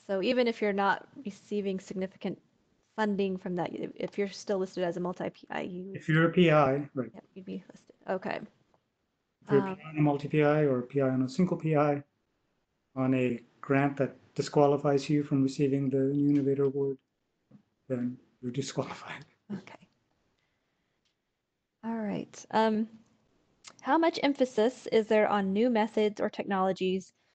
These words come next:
Speaker 1: as opposed to solely building towards a scientific paradigm shift using existing methods or technologies for this award?
Speaker 2: Yeah, both types of innovation, technical innovation and conceptual innovation, are welcome. Uh,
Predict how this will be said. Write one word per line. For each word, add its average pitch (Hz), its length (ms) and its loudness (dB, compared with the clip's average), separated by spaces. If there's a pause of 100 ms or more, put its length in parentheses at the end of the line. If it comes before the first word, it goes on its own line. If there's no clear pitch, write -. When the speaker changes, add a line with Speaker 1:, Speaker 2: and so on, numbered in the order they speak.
(100)
Speaker 1:
as 208 140 0
opposed 220 540 0
to 208 80 -6
solely 208 340 4
building 202 380 2
towards 190 340 -2
a 196 140 -8
scientific 262 460 0
paradigm 185 500 0
shift - 340 -4
using 196 340 -4
existing 226 480 -4
methods 196 440 -4
or - 80 -4
technologies 175 680 -6 (120)
for - 100 -14
this - 220 -10
award? - 360 -4 (1160)
Speaker 2:
Yeah, 135 80 -2
both 151 260 4
types 143 460 2
of 135 120 2
innovation, 131 480 0
technical 143 520 0
innovation 143 480 4 (160)
and 131 200 -2
conceptual 139 600 0
innovation, 131 480 -2
are 135 100 0
welcome. 135 440 -4 (340)
Uh, 143 260 -2